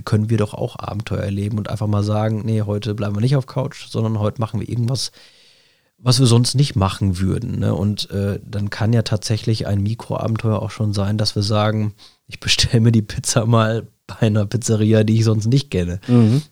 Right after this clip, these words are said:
Speaker 1: Ne? Und
Speaker 2: Durchaus.
Speaker 1: aber selbst das kann dann eine Erfahrung für sich sein.
Speaker 2: Ja, genau. Es basiert einfach darauf, vielleicht eben auch Dinge zu tun, die man noch nicht gemacht hat. Also wenn man jetzt spontan in eine andere Stadt fährt, die man aber schon kennt,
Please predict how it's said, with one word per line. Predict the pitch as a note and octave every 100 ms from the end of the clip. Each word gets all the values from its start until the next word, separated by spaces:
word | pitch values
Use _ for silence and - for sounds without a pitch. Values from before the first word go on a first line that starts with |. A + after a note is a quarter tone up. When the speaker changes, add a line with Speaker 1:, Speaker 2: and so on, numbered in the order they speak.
| -
Speaker 1:
Ne? | G2+ A#2
Und | A2 A2+
Speaker 2:
Durchaus. | G#2+ G#2 A2 G2+ - -
Speaker 1:
aber | A2+ A2+ A2+ - G1+ C2+ _
selbst | A2 B2 -
das | D3 -
kann | - A2+
dann | B2
eine | A#2+
Erfahrung | A2 - F#2 G#2+
für | G#2+ G#2+
sich | A#2 -
sein. | - A2 - _ _ _ - - -
Speaker 2:
Ja, | B2 C3+
genau. | D3+ G#2+
Es | G2
basiert | G#2 A2 C3+
einfach | A2 A#2+ A2
darauf, | G2 A2+ B2 B2 - -
vielleicht | - - G#2+ G2+ A#2 -
eben | A2+ G#2
auch | F#2
Dinge | - G#2 A#2+
zu | - A2
tun, | - A#2 A2
die | A2+
man | A2+ A2 G#2+ G#2+ _ -
noch | G#2
nicht | G#2+ -
gemacht | A2+ A#2+ - -
hat. | G#2
Also | G2+ G#2
wenn | G#2+
man | A2
jetzt | G#2+ - - - - -
spontan | - - G2+ B2+ D3+
in | A#2+ A2+
eine | D#2+
andere | G2+ G#2
Stadt | - A#2+ -
fährt, | G2 F#2+
die | G#2
man | F#2+
aber | D#2 F#2
schon | - -
kennt, | B2 C3 G2